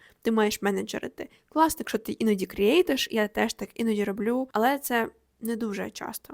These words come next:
В такому випадку ваша продуктивність і той результат, який ви даєте,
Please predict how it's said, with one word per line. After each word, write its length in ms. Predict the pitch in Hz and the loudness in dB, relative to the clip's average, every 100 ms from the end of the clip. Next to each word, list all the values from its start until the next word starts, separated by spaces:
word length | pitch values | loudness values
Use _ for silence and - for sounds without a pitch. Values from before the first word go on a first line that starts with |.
| 277 | -18
В 60 | - | -4
такому 440 | - 269 277 247 | 0 2 2 0
випадку 540 | 226 - 330 - - - | 0 0 -2 -2 -10 0
ваша 500 | 233 269 - - - - - | 8 8 8 0 -2 -6 0
продуктивність 880 | 240 220 233 - 392 381 233 - - | 2 2 -2 2 4 4 0 -2 0
і 100 | 247 | 0
той 200 | 233 254 | 4 4
результат, 340 | 233 226 214 214 | 4 2 -2 -4
який 180 | - 208 | -2 -2
ви 140 | 208 | 0
даєте, 360 | 208 208 311 | 0 0 0